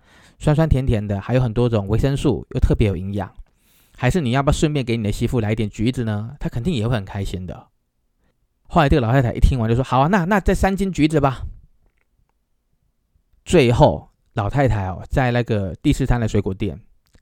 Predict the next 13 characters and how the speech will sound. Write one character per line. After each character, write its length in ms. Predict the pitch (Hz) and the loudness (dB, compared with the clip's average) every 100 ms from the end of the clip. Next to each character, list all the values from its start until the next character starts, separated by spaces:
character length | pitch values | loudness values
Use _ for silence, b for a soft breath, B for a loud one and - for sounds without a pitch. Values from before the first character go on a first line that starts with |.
| _ _ - - | _ _ -4 2
不 80 | 180 | 2
只 100 | 127 | 2
是 140 | 156 | 0
买 100 | 131 | 0
了 80 | 202 | 2
苹 240 | - 120 | 2 0
果， 300 | 147 - - _ _ _ _ | -6 -8 -12 _ _ _ _
还 140 | 123 | -6
多 180 | - 156 | 2 2
买 200 | 147 107 | 4 0
了 120 | 101 | -2
很 320 | - - 104 104 | 0 0 0 2
多 240 | 135 123 | 2 2